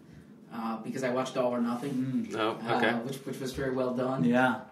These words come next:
Speaker 1: Um, now, this is obviously a different Panthers team. Uh, I hear what Shield said, and you look at the defensive side of the ball,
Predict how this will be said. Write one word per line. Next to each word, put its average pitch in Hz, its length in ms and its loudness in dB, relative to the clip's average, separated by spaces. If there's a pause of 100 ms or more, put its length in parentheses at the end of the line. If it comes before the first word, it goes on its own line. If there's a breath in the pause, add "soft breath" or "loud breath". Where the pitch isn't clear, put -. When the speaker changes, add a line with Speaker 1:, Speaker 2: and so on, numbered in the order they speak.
Speaker 1:
Um, 120 460 0
now, 123 140 0
this 135 160 -2
is 123 120 -4
obviously 123 360 -2
a 104 60 -4
different - 320 -8
Panthers 120 380 -8
team. 151 480 2 (280 loud breath)
Uh, - 460 4 (260)
I 208 220 6
hear 208 260 6
what 180 100 4
Shield 180 240 2
said, 147 500 0
and 131 420 -4
you 143 80 0
look 156 140 0
at 156 60 -6
the 147 60 -4
defensive 139 420 -4
side 135 180 -4
of 127 60 -2
the 117 80 -6
ball, 131 480 0